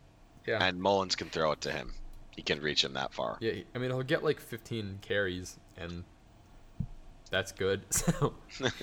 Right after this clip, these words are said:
Speaker 2: These
Speaker 1: I
Speaker 2: are
Speaker 1: mean,
Speaker 2: good things.
Speaker 1: we saw earlier in the year that he's actually good, too.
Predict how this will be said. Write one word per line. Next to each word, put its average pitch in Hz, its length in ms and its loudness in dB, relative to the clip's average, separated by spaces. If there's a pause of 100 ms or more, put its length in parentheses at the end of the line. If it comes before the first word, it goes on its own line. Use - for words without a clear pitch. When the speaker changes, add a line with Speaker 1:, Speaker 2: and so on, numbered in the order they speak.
(760)
Speaker 2:
These 76 120 -2
Speaker 1:
I - 20 4
Speaker 2:
are 143 60 8
Speaker 1:
mean, 143 80 2
Speaker 2:
good 151 200 -6
things. - 260 -6
Speaker 1:
we - 80 6
saw 180 320 4
earlier 123 260 8
in 101 60 -2
the 98 60 -4
year 104 140 2
that 92 100 -2
he's 90 140 -6
actually 92 280 -4 (380)
good, 95 340 0 (140)
too. 87 380 -2